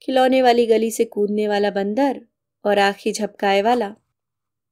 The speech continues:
कुकुर हम काहे लाए तोहरे खातिर?" "कुकुर नहीं दादी, कुत्ता, I mean डॉगी।" "हाँ हाँ डागी, किसलू ना ले तो कोई ले।"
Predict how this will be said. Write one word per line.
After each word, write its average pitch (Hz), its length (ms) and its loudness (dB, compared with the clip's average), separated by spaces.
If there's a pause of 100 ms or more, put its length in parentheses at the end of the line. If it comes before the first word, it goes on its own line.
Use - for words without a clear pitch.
(260)
कुकुर 220 380 4
हम 262 220 0
काहे 220 380 0
लाए 240 280 2
तोहरे 220 360 -2
खातिर?" 196 480 -10 (1300)
"कुकुर 285 320 0
नहीं 269 240 2
दादी, 240 300 4
कुत्ता, 254 520 -2 (280)
I 226 200 0
mean 285 240 2
डॉगी।" 202 460 0 (540)
"हाँ 202 240 2
हाँ 247 220 2
डागी, 202 460 -2 (540)
किसलू 208 480 -6
ना 220 200 -2
ले 240 280 0
तो 294 120 -2
कोई 214 300 2
ले।" 185 340 -10